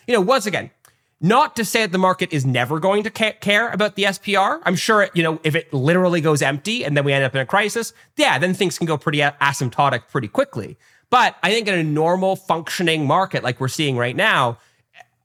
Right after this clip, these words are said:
m-, empirically to me, it does not appear that that matters all that much. Whereas,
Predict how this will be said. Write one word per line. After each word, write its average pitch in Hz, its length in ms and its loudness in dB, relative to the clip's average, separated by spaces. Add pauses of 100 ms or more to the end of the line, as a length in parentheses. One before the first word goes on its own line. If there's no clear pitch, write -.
(120)
m-, 175 120 -2 (120)
empirically 190 680 0
to 151 100 -2
me, 143 120 2
it 127 60 0
does 147 140 -2
not 196 180 4
appear 220 460 -2
that 151 180 -4
that 139 300 0
matters 127 640 0
all 123 240 0
that 104 220 -8
much. - 380 -10 (280)
Whereas, 165 520 2